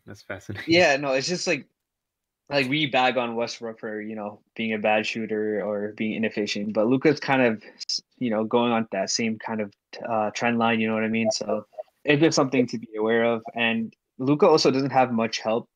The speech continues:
Speaker 2: so that might be a reason why he's putting up a lot of points. Porzingis just came back, and I know this is gonna be a little bit of a hot take,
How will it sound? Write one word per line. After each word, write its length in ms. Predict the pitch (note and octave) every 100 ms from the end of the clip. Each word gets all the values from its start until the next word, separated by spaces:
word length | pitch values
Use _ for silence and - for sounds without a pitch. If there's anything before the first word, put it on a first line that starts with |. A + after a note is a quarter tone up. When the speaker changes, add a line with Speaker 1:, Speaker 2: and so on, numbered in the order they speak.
| -
Speaker 2:
so 260 | - A#2
that 200 | A2 A2+
might 140 | A#2+ A2+
be 120 | A2+
a 80 | A2+
reason 320 | A2 A2 A2
why 160 | G#2 G#2+
he's 120 | A2
putting 200 | A#2 A#2
up 100 | A2
a 20 |
lot 160 | A#2 A#2
of 80 |
points. 380 | A2+ A#2+ A#2+ - - _ _ _ -
Porzingis 440 | C3 C3+ D#3 D#3
just 200 | C3+ B2+
came 200 | B2+ A2+
back, 380 | G#2+ A2 A2 -
and 380 | A2+ G#2+ G#2+ G#2+
I 80 | A2+
know 100 | B2+
this 140 | B2+ C3
is 60 |
gonna 120 | B2+
be 120 | A#2 A#2
a 20 |
little 140 | A2+
bit 100 | A2
of 100 | G#2
a 60 | G#2
hot 240 | - A2+
take, 380 | - A2+ A2+ -